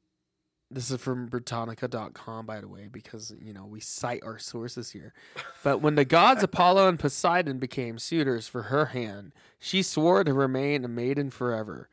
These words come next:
Whereupon Zeus, the king of the gods, bestowed upon her the honor of proceeding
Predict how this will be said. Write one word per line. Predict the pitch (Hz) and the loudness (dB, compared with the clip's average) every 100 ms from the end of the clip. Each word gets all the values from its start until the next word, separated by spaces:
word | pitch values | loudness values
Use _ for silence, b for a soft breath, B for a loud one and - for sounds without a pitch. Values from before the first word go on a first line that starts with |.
| _ - | _ -2
Whereupon | 143 143 - 135 113 | 2 2 2 0 0
Zeus, | 123 180 170 120 - - | 2 6 8 6 -4 -10
the | 104 | -2
king | 165 180 | 2 4
of | 123 | 2
the | |
gods, | 113 117 123 139 | 0 0 -2 -2
bestowed | 135 131 - 175 180 | -6 -6 0 4 4
upon | 135 123 110 113 | 2 -2 -6 -4
her | 120 127 135 b b b b - | -2 -2 -4 b b b b -8
the | - | -4
honor | 127 139 143 139 | 0 4 4 4
of | 127 | 2
proceeding | 120 - 127 127 123 117 | -6 -4 -4 -4 -4 -8